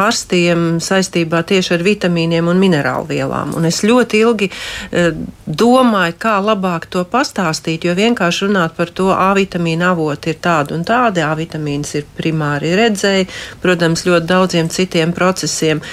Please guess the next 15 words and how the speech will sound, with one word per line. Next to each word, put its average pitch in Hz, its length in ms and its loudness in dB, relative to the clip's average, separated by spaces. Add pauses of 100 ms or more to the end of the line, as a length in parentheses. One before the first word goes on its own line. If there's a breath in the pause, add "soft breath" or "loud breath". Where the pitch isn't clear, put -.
(140 loud breath)
eh, 165 220 2
C 180 320 2
vitamīns 175 680 0
imunitātei, 175 1000 2 (280 loud breath)
em, 160 1040 2
zobu 185 800 4
veselībai, 185 840 2
tātad, 170 320 -2
lai 170 160 0
nebūtu 170 420 -2
šīs 185 320 -2
te 170 160 2 (420 loud breath)
parodontos, 190 960 2
bet, 175 260 -2 (280 loud breath)
eh, 175 260 2